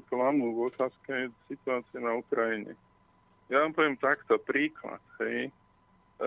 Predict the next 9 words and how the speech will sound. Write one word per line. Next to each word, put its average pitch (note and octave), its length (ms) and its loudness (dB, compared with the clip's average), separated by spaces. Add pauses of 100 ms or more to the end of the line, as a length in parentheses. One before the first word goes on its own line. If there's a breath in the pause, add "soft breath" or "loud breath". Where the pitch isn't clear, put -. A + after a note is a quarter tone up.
(360)
keď C#3 240 -2
Porošenko D#3 720 0
a D3 160 0
jeho C#3+ 80 0
armáda C#3 560 4
boli C3+ 240 4
na C3 240 2
hranici C#3 640 -4
zničenia A#2+ 560 -2